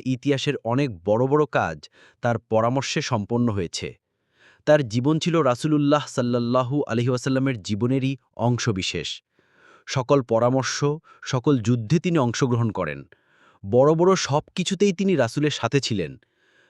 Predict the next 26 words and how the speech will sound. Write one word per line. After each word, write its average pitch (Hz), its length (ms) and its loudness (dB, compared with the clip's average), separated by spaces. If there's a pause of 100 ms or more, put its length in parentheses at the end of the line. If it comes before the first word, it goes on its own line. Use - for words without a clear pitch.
(140)
রাসূলুল্লাহ 127 600 2
সাল্লাল্লাহু 117 720 0
আলাইহি 117 220 0
ওয়াসাল্লামের 123 480 0
মৃত্যুর 113 440 -2
পর 110 340 2 (460)
আবু 120 200 0
বকর 127 360 2
রাদিয়াল্লাহু 120 680 0
আনহুকে 117 540 0 (360)
খলিফা 131 340 2
নির্বাচিত 123 480 0
করার 135 300 2
ব্যাপারে 104 500 0 (280)
তার 123 160 2
গুরুত্বপূর্ণ 156 720 0
ভূমিকা 113 360 0
ছিল। 73 280 -6 (840)
আবু 151 220 4
বকরের 147 420 2
খিলাফতের 127 500 0
সময়ও 110 580 -2 (340)
তিনি 127 200 2
ছিলেন 127 300 0
তার 123 160 -2
পরামর্শদাতা 123 960 0